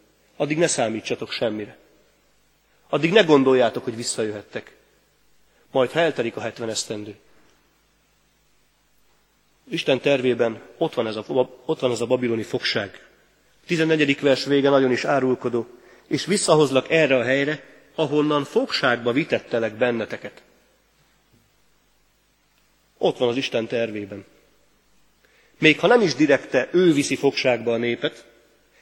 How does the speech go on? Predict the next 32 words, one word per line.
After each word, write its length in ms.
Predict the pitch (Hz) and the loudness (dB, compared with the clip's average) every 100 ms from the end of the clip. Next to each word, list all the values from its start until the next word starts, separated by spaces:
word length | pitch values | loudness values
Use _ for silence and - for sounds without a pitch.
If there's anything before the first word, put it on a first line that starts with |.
| _ | _
de 120 | - | 0
megengedi, 460 | 220 165 135 127 127 | 4 6 4 4 2
hogy 160 | 120 123 | 2 2
jöjjön, 460 | 135 120 110 110 - | 2 2 -2 -6 -14
jöjjön 340 | 135 135 127 117 | 0 4 4 2
egy 140 | 107 | -2
nagy 180 | 151 143 | -2 0
birodalom, 480 | 135 123 117 113 104 - - | 0 0 0 -2 -6 -16 -10
a 60 | 127 | -2
babiloni, 480 | 135 127 120 110 - | 0 2 -2 -4 -4
és 120 | 190 | -2
elvigye, 560 | - 123 107 110 110 - - | 2 2 2 -2 -6 -8 -4
elvigyen 360 | 160 147 135 135 | 0 2 2 0
egy 120 | 131 | 0
viszonylag 420 | 185 160 131 117 | -2 0 0 0
kis 220 | - 135 | -4 -6
népet, 440 | - 113 - 110 - - _ | -4 -6 -4 -10 -12 -20 _
mint 180 | 123 113 | -8 -4
az 100 | 110 | -4
izraelita. 560 | 113 101 104 101 117 - _ _ _ _ _ _ _ _ _ _ _ _ _ _ _ _ _ _ _ _ _ _ _ _ | -6 -6 -8 -8 -12 -16 _ _ _ _ _ _ _ _ _ _ _ _ _ _ _ _ _ _ _ _ _ _ _ _
Egy 140 | 135 | 0
olyan 140 | 180 170 | 2 2
népet, 280 | 156 156 | 0 0
ami 120 | 151 170 | 0 2
nagyon 280 | 185 123 | 2 0
bízott 340 | 120 135 123 - | 0 -2 -2 -2
az 80 | 113 | -6
Istenében, 580 | - 156 165 160 170 | -4 -4 -2 0 0
nagyon 280 | 147 147 127 | 2 2 2
bízott 300 | 131 127 123 | 0 -2 -4
a 40 | - | -2
templomában, 720 | 131 151 165 151 131 127 | -2 0 0 0 2 0